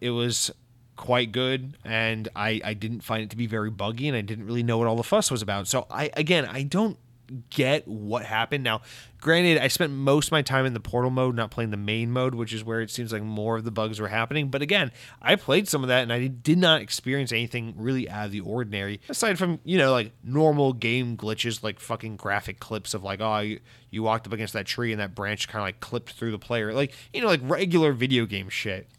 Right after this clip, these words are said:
So I feel kind of like a liar if I just get up here and talk about, well, the real reason why Battlefield failed is because it launched in a completely fucked state and it was completely broken from top to bottom. Because although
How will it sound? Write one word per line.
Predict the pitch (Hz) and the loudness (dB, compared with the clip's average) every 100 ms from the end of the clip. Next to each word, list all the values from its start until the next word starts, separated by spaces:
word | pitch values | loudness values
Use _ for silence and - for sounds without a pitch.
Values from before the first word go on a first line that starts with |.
| - | -6
So | - 233 | 4 8
I | 185 | 8
feel | - 269 254 - - | 8 6 4 2 -8
kind | - 170 185 | 2 6 8
of | |
like | 175 160 | 6 6
a | 139 | 2
liar | 117 120 123 127 | 4 4 4 2
if | 123 | 0
I | |
just | 117 117 - | -2 -2 0
get | 120 | -2
up | 117 | 0
here | 120 | -2
and | 117 | -2
talk | 117 113 | -2 0
about, | 113 110 | 2 2
well, | 117 113 113 - - | 2 0 -2 -14 -4
the | 143 | 2
real | 151 180 269 214 | 4 6 8 8
reason | 156 139 131 135 | 8 6 4 4
why | 123 120 | 4 4
Battlefield | 120 117 110 120 - | 4 2 2 -4 0
failed | 117 120 | 0 2
is | 117 | 0
because | 123 117 127 127 - - - - _ - | -4 2 4 4 2 -4 -18 -20 _ -4
it | 156 143 | -2 2
launched | 185 214 - | 4 4 2
in | 139 | -2
a | |
completely | 123 117 170 156 | -6 -2 -2 0
fucked | 135 151 127 | 0 0 0
state | - - 170 139 | 0 2 4 4
and | 120 | 0
it | |
was | 113 | -4
completely | - - 143 131 | -8 -8 -6 -4
broken | 107 127 139 117 | -2 0 0 -4
from | 107 | -8
top | 113 131 117 | 0 0 0
to | |
bottom. | 110 131 110 | 0 0 0
Because | 117 147 139 - - - | -2 0 0 -4 -16 4
although | 156 170 240 240 | 6 8 8 8